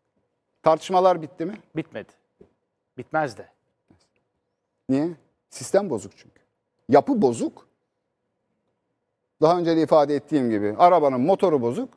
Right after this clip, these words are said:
Speaker 1: Sen teker bak, dört tekerleği de değiştirdin. Hadi yürümüyor araba. Sürekli şey değiştiriyorsun, fiş değiştiriyorsun.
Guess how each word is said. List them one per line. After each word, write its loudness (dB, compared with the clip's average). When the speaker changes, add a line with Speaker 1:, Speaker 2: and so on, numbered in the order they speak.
Speaker 1:
Sen -6
teker -2
bak, -2
dört 6
tekerleği 0
de 0
değiştirdin. 0
Hadi 2
yürümüyor 2
araba. -4
Sürekli 4
şey 2
değiştiriyorsun, 0
fiş 0
değiştiriyorsun. 0